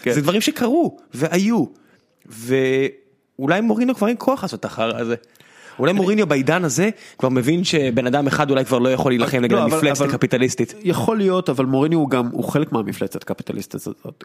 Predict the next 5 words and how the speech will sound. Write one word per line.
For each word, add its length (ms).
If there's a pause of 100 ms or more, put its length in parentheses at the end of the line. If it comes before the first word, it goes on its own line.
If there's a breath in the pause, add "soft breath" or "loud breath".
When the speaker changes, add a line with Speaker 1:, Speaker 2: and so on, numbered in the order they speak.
Speaker 1:
כן? 240
מוריניו 520
הוא 480
המאמן 1200
של 520